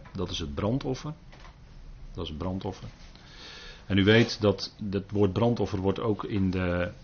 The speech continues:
geschiedenis van, ehm, de binding van Isaac, zoals de Joden dat noemen. In het Jodendom is de binding van Isaac is een bepaald thema, een sterk thema. Maar, ehm,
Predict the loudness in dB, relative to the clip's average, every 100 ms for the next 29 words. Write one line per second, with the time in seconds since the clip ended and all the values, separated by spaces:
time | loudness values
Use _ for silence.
0 | -20 -4 -2 2 2 2 0 -6 -14 -18
1 | -20 -20 -20 -10 -10 0 2 4 0 -4
2 | -4 -2 -4 -8 -14 -20 -20 -20 -14 -4
3 | -2 4 6 8 6 4 2 0 2 0
4 | 0 -2 -2 0 2 2 2 0 -2 -2
5 | -2 -4 -14 -20 -18 -16 -16 -16 -6 -4
6 | 2 4 4 2 0 0 -2 -4 4 4
7 | 6 6 4 2 0 0 0 -2 -4 -4
8 | -2 -2 -2 -6 -2 2 2 2 0 -4
9 | -10 -4 -2 -4 0 2 4 2 -4 -12
10 | -18 -18 -16 -16 -14 -16 -16 -16 -6 2
11 | 6 6 4 0 -2 0 -2